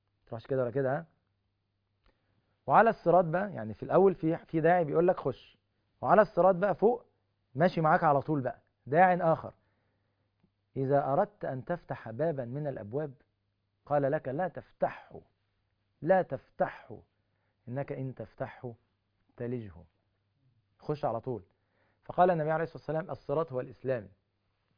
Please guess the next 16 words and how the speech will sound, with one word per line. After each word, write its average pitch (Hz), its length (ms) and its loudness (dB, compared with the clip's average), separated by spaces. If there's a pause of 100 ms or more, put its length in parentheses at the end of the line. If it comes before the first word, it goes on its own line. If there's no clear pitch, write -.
(960)
والأبواب 143 560 2 (640)
حدود 139 280 -4
الله، 123 360 -2 (600)
والستور 151 480 -10
محارم 127 500 -6
الله". 107 300 -8 (840)
والداعي 185 440 2
في 165 160 -4
أول 175 200 2
الصراط 147 460 -4
هو 139 100 -2
القرآن. 127 520 -6 (180)
القرآن 208 300 -2
بيقول 185 160 0
لك: 185 80 0
"خش"، - 420 -8